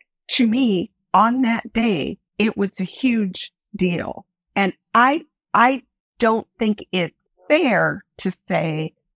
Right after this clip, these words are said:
"Well, I know that a lot of people are dealing with things that are much bigger than mine." Because on that day, no, to me, my issue is the biggest thing I'm dealing with.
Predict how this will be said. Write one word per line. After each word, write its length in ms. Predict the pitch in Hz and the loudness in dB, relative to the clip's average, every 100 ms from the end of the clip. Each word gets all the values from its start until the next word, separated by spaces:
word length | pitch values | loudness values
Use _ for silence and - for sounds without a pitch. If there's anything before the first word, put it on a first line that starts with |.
| - | 2
"Well, 200 | 202 - | 2 4
I 180 | 214 233 | 2 2
know 220 | 226 208 | 2 2
that 160 | 190 175 | 0 0
a 40 | |
lot 220 | 175 175 | 0 0
of 80 | 165 | -2
people 320 | - 180 165 | -4 -2 -2
are 80 | 160 | -6
dealing 400 | 156 175 170 156 | -2 -2 0 -2
with 140 | 156 - | -4 -4
things 280 | 175 160 | -4 -2
that 100 | 165 | -2
are 60 | 151 | -2
much 280 | 147 147 - | -2 -4 -6
bigger 240 | 151 147 | -4 -4
than 180 | 147 143 | -4 -4
mine." 300 | 131 - - _ _ - | -4 -6 -12 _ _ -2
Because 320 | 208 226 175 _ _ - | 0 0 -2 _ _ 4
on 240 | 254 269 | 4 4
that 260 | 240 214 - | 0 0 0
day, 440 | 240 214 170 165 _ _ - | 0 2 -2 -8 _ _ 0
no, 420 | 240 202 185 - _ _ | 2 2 0 -6 _ _
to 140 | - 220 | -4 -2
me, 420 | 233 220 190 226 - | 0 0 0 -4 -2
my 220 | 190 196 | 0 0
issue 400 | 190 196 - 175 | 0 -2 -2 -2
is 160 | 165 - | -4 -6
the 100 | 170 | -4
biggest 400 | 160 - - - | -2 -4 -8 -4
thing 220 | 160 156 | -2 0
I'm 160 | 147 | -2
dealing 400 | 151 151 147 131 | -2 -2 -2 -2
with. 180 | - - | -2 -2